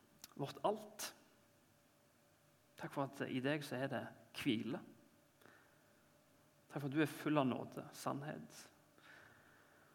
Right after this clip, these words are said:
og håp. Lær oss i dag litt mer om hvem du er, og hva du sender oss til. Hellige oss i din sannhet, i ditt navn. Amen.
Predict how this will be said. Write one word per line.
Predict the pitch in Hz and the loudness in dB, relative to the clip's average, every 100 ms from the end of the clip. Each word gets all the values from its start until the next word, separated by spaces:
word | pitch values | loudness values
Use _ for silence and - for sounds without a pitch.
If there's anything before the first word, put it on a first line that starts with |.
| - - - - - - 156 | -20 -20 -20 -20 -20 0 2
og | |
håp. | 135 123 - - - - - - - | 4 2 0 -10 -10 -12 -20 -20 -2
Lær | 143 151 165 | 10 12 12
oss | 139 - | 6 6
i | |
dag | 127 131 135 - | 12 12 12 8
litt | 156 180 - - | 10 8 4 8
mer | 143 147 | 10 10
om | 143 | 8
hvem | - 202 208 | 8 6 8
du | 180 156 | 6 6
er, | 120 196 131 | 6 4 -2
og | 143 | -2
hva | 160 151 | 2 2
du | 139 | 2
sender | - 131 135 | 0 0 -2
oss | 143 - | -6 -8
til. | - - - - - - - - | -12 -14 -20 -20 -20 -20 -20 -4
Hellige | - 131 143 | 6 8 8
oss | 143 - - | 2 -2 -6
i | 135 | 0
din | 147 165 | 0 2
sannhet, | - 143 143 143 - - - - - | -4 -4 -4 -6 -12 -20 -20 -20 -10
i | 127 | -6
ditt | 143 147 | -6 -4
navn. | 117 120 - - - - - | -4 -4 -6 -14 -20 -20 -14
Amen. | - 117 - | -10 -10 -10